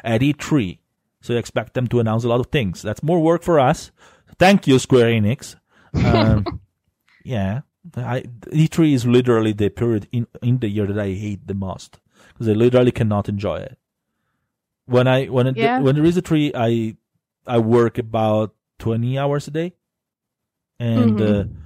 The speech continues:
Speaker 1: I literally can't enjoy the conferences, and I go back, like, uh, a few days after and watch them again, because finally I can enjoy them. But yeah, anyway, they're going to have a showcase, and they're probably gonna have a,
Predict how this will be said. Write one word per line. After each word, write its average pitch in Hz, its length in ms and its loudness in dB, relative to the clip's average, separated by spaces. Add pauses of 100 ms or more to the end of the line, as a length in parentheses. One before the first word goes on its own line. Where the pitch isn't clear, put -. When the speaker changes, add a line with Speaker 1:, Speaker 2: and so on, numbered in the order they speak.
(560)
Speaker 1:
I 120 360 2
literally 123 800 4
can't 117 320 0
enjoy 113 300 0
the 110 100 0
conferences, 117 680 -2
and 101 220 0 (120)
I 98 120 -2
go 101 240 2
back, 98 340 2
like, 95 380 0
uh, 92 100 0 (160)
a 110 80 -4
few 107 180 0
days 98 220 4
after 95 340 0
and 90 140 0
watch 90 200 -4
them 95 120 -2
again, 87 420 0
because 95 320 -8 (420)
finally 92 460 0
I 87 40 -4
can 98 160 0
enjoy 90 340 0
them. - 220 -8 (1400)
But 190 100 4
yeah, 135 160 4
anyway, 139 400 2 (100)
they're 143 280 0
going 160 220 4
to 180 100 4
have 175 180 4
a 175 140 4
showcase, 170 560 2
and 139 120 2
they're 127 60 2
probably 120 380 0
gonna 107 360 0
have 101 140 -4
a, 104 140 -2